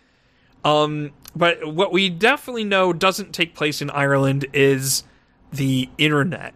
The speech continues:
where Twitter is, where, where you can find us at mechanations pod at twitter dot com. That's not true. The Ir-, Ir-, the Irish have internet. How else would we get Irish Simpsons memes?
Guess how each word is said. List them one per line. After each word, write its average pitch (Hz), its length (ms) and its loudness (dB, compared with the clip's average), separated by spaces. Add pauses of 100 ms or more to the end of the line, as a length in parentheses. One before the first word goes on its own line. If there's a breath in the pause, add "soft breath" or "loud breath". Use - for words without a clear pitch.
where 131 380 0
Twitter 156 520 2
is, - 420 -8
where, 139 120 0
where 143 160 6
you 160 100 2
can 202 220 0
find 254 280 2
us 330 360 2
at 151 160 -2
mechanations 190 520 -4
pod 262 280 2
at 139 100 -4
twitter 147 240 4
dot 190 240 0
com. 180 460 0 (200 soft breath)
That's 170 160 2
not 127 160 -8
true. 123 240 -10
The 143 120 -2
Ir-, 151 280 4
Ir-, 151 460 2
the 156 180 2
Irish 151 280 0
have 127 160 -4
internet. 113 400 -10 (260 soft breath)
How 185 160 4
else 214 160 2
would 220 100 -2
we 214 120 -2
get 214 280 2
Irish 208 380 2
Simpsons 214 480 -2
memes? 113 460 -8